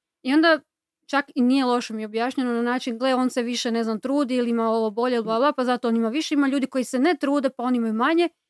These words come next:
I to mi je tad tak rečeno, dok ja nisam shvatila da postoji nešto što se zove nepravda.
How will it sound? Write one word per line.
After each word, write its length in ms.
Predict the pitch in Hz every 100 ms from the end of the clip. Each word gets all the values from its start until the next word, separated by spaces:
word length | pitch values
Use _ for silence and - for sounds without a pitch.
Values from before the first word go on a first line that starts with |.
| _ _ _
I 60 | -
to 140 | 240
mi 100 | 277
je 40 |
tad 280 | 339 262 262
tak 220 | - 240
rečeno, 420 | 233 226 - 214 214
dok 160 | 220
ja 80 | 254
nisam 220 | 269 269
shvatila 320 | 262 247 254 254
da 80 |
postoji 360 | 240 226 254 262
nešto 220 | 240 240
što 140 | 226 233
se 80 |
zove 160 | 247 240
nepravda. 540 | 226 302 - 233 240